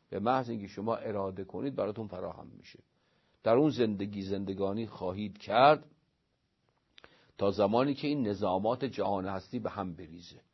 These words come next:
که نامش می‌شه قیامت. وقتی به هم ریخت، اون وقت مجدداً خدا بدنها رو زنده می‌کنه، همین بدنهای خاکی رو.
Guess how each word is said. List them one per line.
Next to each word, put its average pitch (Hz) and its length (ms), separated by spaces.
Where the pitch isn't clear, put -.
که 87 100
نامش 104 460
می‌شه 110 200
قیامت. 85 800
وقتی 110 260
به 107 140
هم 98 420
ریخت، 151 540
اون 95 220
وقت 110 360
مجدداً 104 720
خدا 120 300
بدنها 98 640
رو 120 140
زنده 85 400
می‌کنه، 87 440
همین 107 200
بدنهای 95 440
خاکی 85 420
رو. 82 100